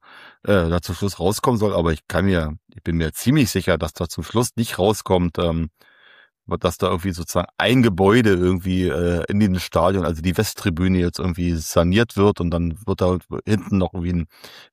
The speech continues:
ein Ballsaal rangeschraubt, den man irgendwie nutzen kann, ja, und dann halt irgendwie wip-Möglichkeiten oder so. Ich glaube, zum, ähm, zum Schluss, wenn man über Multifunktionsarena redet, ähm,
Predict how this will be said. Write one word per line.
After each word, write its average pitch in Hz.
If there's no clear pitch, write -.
ein 90
Ballsaal 107
rangeschraubt, 104
den 92
man 95
irgendwie 95
nutzen 98
kann, 92
ja, 85
und 90
dann 92
halt 87
irgendwie 90
wip-Möglichkeiten 101
oder 90
so. 90
Ich -
glaube, 98
zum, 87
ähm, 82
zum 90
Schluss, 107
wenn 98
man 95
über 95
Multifunktionsarena 92
redet, 95
ähm, 82